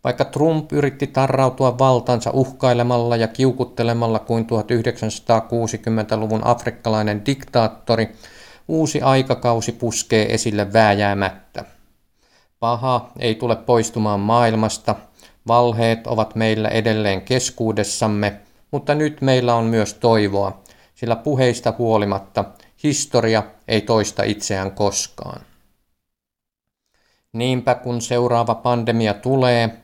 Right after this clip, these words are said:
olemme varautuneet paljon paremmin. Meillä on covid-kokemuksemme ja sen synnyttämät alustat uusien rokotteiden kehittämiseksi, ja toivoa sopii, ettei vastaavaa kulkutautiaaltoa enää pääse syntymään.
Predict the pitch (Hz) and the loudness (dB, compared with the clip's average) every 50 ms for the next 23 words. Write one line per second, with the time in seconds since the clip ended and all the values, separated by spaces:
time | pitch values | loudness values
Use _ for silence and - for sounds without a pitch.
0 | _ _ - 117 113 113 113 113 113 113 110 113 110 110 104 - - 110 107 107 | _ _ -4 -2 0 0 0 2 2 4 4 4 4 2 2 0 -2 -2 0 -2
1 | 104 - - 113 110 107 104 104 101 98 - 107 101 104 101 104 - - - - | -2 0 0 0 2 2 2 0 -2 2 2 2 2 2 0 -4 -6 -10 -10 -12
2 | - - - _ _ _ _ _ _ _ _ _ _ _ _ _ _ _ _ 123 | -12 -14 -18 _ _ _ _ _ _ _ _ _ _ _ _ _ _ _ _ 0
3 | 120 120 117 120 113 110 107 107 - 123 127 127 135 135 131 - - - 131 123 | 0 2 2 2 0 0 -2 -2 0 0 2 2 2 -2 -2 -4 -2 0 0 0
4 | - 127 123 123 120 117 - - - 123 117 117 117 113 113 113 110 110 - 113 | 2 0 0 0 0 -2 -4 -4 -2 -2 0 0 0 0 2 0 0 0 0 -2
5 | 110 101 - 127 120 117 113 113 107 - - - 113 107 104 98 - - - 139 | -2 -2 -2 -2 -2 0 0 -2 -2 -4 -6 -4 -2 -2 -2 -4 -4 -2 0 0
6 | 131 135 131 117 110 - - - - 117 - - - - 120 120 120 110 - 120 | 2 2 2 0 -2 -4 -2 0 0 0 0 -2 -6 -4 -2 -2 -2 -2 -2 -2
7 | 113 110 107 110 120 113 - 120 113 - - 117 107 101 107 104 101 - 135 131 | -2 -2 0 2 0 2 2 0 -2 -2 -2 -2 -2 -2 -2 -4 -2 0 0 2
8 | 131 131 131 131 - 120 113 113 110 - 120 107 - - - - 117 104 - - | 2 2 0 0 -2 0 0 0 0 0 -2 -4 -2 -4 -6 -4 -4 -6 -6 -12
9 | _ _ _ _ _ _ _ _ _ _ 135 - - 143 139 135 131 127 127 120 | _ _ _ _ _ _ _ _ _ _ -10 -4 0 0 2 2 2 2 2 0
10 | 117 - - 131 123 120 - - 110 107 104 98 - - _ - - _ _ - | 0 0 0 2 2 2 0 -2 -2 -2 -2 -4 -6 -10 _ -20 -20 _ _ -8
11 | 117 - - - 120 117 113 113 117 120 - - - 120 113 110 110 110 107 107 | -8 -8 -2 0 0 2 4 4 2 2 2 -2 -2 0 0 2 2 2 2 0
12 | - - 113 110 104 - 107 - 107 104 104 104 - 107 107 110 110 107 101 98 | 0 -2 -2 -2 -2 -4 -2 0 0 0 0 0 -2 -2 -2 0 2 2 2 0
13 | 98 - 101 98 98 101 104 104 98 98 95 - - 98 98 92 101 - - - | 0 0 0 0 0 0 0 0 0 0 0 -2 -2 -2 -2 -4 -4 -6 -6 -4
14 | - 107 98 92 90 - 101 - - - - - 120 113 - | -2 -2 -2 -2 -4 -6 -8 -8 -6 -8 -8 -8 -8 -10 -12